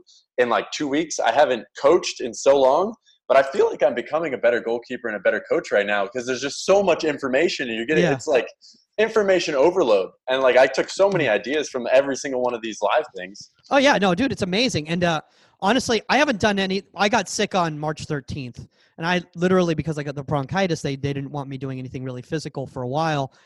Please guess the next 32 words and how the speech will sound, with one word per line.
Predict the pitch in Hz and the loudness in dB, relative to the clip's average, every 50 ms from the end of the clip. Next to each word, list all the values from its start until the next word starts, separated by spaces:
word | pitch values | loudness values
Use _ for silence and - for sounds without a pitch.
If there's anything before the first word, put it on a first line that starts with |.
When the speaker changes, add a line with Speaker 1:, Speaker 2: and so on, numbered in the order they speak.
| _ _ _ _ _ | _ _ _ _ _
Speaker 1:
For | - | -6
Speaker 2:
I | - 170 214 | -2 2 4
Speaker 1:
sure. | |
Speaker 2:
have | 262 294 214 190 | 4 4 4 4
not | 202 214 226 - 175 156 | 2 2 2 0 -2 0
done | 185 196 190 180 | 0 2 2 2
anything. | 180 208 202 - - 202 190 170 - | 0 0 -2 -2 -2 -2 -2 -2 -2
I | 165 | 0
have | 202 233 202 190 | 0 0 0 0
not | 202 208 220 - - | 0 0 -2 -2 -2
done | 202 190 165 | -2 0 0
any | 156 185 202 180 | 0 0 0 -2
fitness | - - - 233 - 180 170 - - | -2 -2 -2 0 0 0 -2 -2 -2
work. | - 139 135 131 - - - - _ _ _ _ _ _ - - | 0 0 0 0 -2 -8 -16 -20 _ _ _ _ _ _ -6 -4
Speaker 1:
Oh, | - 92 | -2 0
Speaker 2:
I | 90 | 0
was | 160 165 - | 0 2 4
gonna | 247 233 208 | 4 4 4
Speaker 1:
no. | - | 4
Speaker 2:
try | - - 208 190 | 4 2 2 2
to | 180 | 0
start | 160 - 202 180 - | 0 2 0 0 0
today | - 170 139 165 185 214 175 143 135 131 - - _ _ _ _ | -2 -2 2 4 4 4 4 2 0 -4 -8 -12 _ _ _ _
for, | - 208 - - _ _ _ | -6 -6 -6 -6 _ _ _
for | - 196 | -4 -2
two | - - 226 190 | 2 2 4 4
weeks, | 220 302 196 127 - - - - - - - | 6 4 2 0 -2 -8 -10 -10 -12 -6 -2
and | 180 175 170 165 160 | 2 2 2 2 4
I'm | 160 170 170 170 | 2 2 2 4
losing | 170 175 160 180 160 | 4 4 4 2 2
my | 151 | 0
mind. | 143 151 185 202 160 127 123 127 - - | 0 0 -2 -2 -2 -4 -6 -10 -14 -12